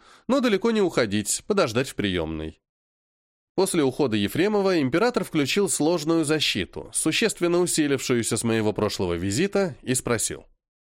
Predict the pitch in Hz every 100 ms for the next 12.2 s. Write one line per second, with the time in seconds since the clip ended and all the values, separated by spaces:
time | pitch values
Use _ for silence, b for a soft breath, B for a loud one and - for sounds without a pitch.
0 | _ _ _ _ _ _ _ _ _ -
1 | 95 - 175 202 160 170 156 143 120 127
2 | 131 113 104 156 196 190 - 120 120 117
3 | - 113 104 139 165 123 113 107 165 147
4 | 143 - 131 113 101 95 - 127 120 110
5 | 107 107 104 104 104 92 73 71 - _
6 | _ _ _ _ _ _ _ _ - 95
7 | 160 - 214 226 233 226 208 190 196 196
8 | - 180 165 147 151 170 139 127 120 101
9 | - 85 71 - _ _ _ _ _ _
10 | _ _ - 135 151 151 - 82 92 117
11 | - 104 104 107 98 - 101 98 92 -
12 | 87